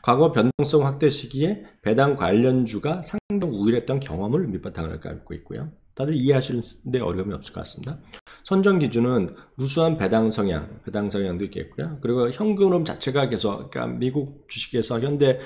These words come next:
어, 파이낸스에서는 이제 현금 흐름을 중시하거든요. 당장의 이익보다는. 그래서 혀-, 강력한 현금 흐름, 흐름을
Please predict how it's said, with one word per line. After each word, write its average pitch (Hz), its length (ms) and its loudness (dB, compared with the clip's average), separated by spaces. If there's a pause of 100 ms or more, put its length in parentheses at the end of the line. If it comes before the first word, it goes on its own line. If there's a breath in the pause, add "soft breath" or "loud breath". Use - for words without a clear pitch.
(200 loud breath)
어, 92 260 -4
파이낸스에서는 113 760 -2
이제 110 120 -6
현금 180 300 0
흐름을 117 400 2
중시하거든요. 87 760 -6
당장의 98 440 -4
이익보다는. 95 720 -6
그래서 - 380 -4 (180 loud breath)
혀-, - 200 -6 (140)
강력한 143 400 2
현금 165 380 2 (240)
흐름, 85 240 -6 (180)
흐름을 123 680 -4